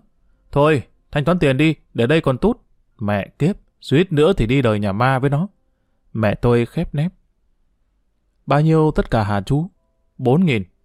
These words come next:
"Sao người ta tiêm chỉ có một nghìn rưỡi?" "Không có mà cả, đem cả tính mệnh ra đặt lên bàn cân mà lại còn định bớt xén hả?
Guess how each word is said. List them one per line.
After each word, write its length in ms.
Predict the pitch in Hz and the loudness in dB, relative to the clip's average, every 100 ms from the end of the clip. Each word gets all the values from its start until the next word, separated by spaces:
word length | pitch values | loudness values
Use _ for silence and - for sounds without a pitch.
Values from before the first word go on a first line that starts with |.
| _ _ _ _ _ | _ _ _ _ _
"Sao 500 | - 170 160 160 - | -2 0 2 0 -4
người 160 | 165 131 | -4 -2
ta 100 | 170 | -2
tiêm 260 | - 180 175 | 0 2 2
chỉ 120 | 110 | 0
có 160 | - | 0
một 140 | 185 127 | 0 0
nghìn 300 | 117 123 117 | -2 -4 0
rưỡi?" 240 | 113 98 147 - _ _ _ _ _ _ _ _ | 0 0 -2 -10 _ _ _ _ _ _ _ _
"Không 220 | - 170 | -2 0
có 100 | 214 | 0
mà 160 | 160 113 | 0 0
cả, 360 | 107 95 117 - _ _ _ - | -2 0 -2 -4 _ _ _ -4
đem 240 | 147 175 | 0 0
cả 100 | 147 | 0
tính 260 | 117 165 233 | 0 0 0
mệnh 180 | 131 117 | -2 -2
ra 80 | |
đặt 160 | 151 120 | -2 0
lên 160 | 147 151 | 0 0
bàn 160 | 117 | -2
cân 240 | 110 156 160 _ - | -2 -2 -2 _ -6
mà 120 | 123 | -2
lại 120 | 131 | 0
còn 180 | 139 127 | 0 -2
định 180 | 131 151 | -2 0
bớt 180 | 220 | -2
xén 280 | - 156 214 | 0 -2 0
hả? 240 | 143 95 | -2 -4